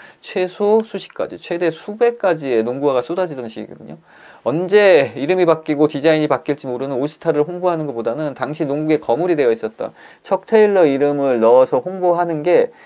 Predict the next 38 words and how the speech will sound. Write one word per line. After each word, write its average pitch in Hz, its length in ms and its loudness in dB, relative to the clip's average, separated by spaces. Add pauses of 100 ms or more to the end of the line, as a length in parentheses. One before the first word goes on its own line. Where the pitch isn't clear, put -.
(140)
더 139 120 0
많이 147 220 4
팔릴 214 300 2
거라는 113 380 2
마케팅적 202 640 0
제안을 151 240 0
척 202 200 -8
테일러가 165 580 2
먼저 151 340 4
한 208 140 2
거고요. 135 420 0 (320)
그리고 180 260 2
그걸 160 680 6
새로운 190 460 2
경영자인 135 680 -2
스톤 208 220 -6
패밀리가 151 440 -2
받아들인 170 520 0
겁니다. - 400 -14 (320)
그러니까 135 180 4
많이 202 180 4
알려진 208 460 4
것처럼 175 560 4
컨버스에서 196 600 2
먼저 143 600 2
올스타 139 440 0
개발에 127 340 0
참여하고 131 600 -2
올스타를 135 340 -4
많이 131 300 -2
팔아서 120 360 -2
그 113 140 -8
공로를 170 460 -4
인정해서 123 420 -4
이름을 131 320 -4
넣은 113 240 -2
건 165 180 -4
아닙니다. 113 500 -12